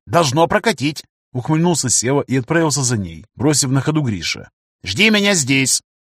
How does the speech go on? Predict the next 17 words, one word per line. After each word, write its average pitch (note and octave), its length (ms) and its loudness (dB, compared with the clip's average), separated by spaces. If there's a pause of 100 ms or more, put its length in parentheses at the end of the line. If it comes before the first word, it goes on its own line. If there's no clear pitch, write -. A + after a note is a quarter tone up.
(160)
Гриша A#2+ 400 -2
пожал C#3 300 0
плечами C#3+ 400 0
и B2+ 80 -2
вздохнул. A2 560 -4 (140)
Когда C#3+ 240 0
енот D3 340 2
почти C3+ 300 0
пропал C3 340 0
из F#2+ 220 -2
виду, B2 300 -2 (120)
он D#3+ 180 0
крикнул C#3 320 0
ему C3 180 2
вслед: F2 460 -6 (320)
"Есть A#2 680 0
охота!" A2+ 800 0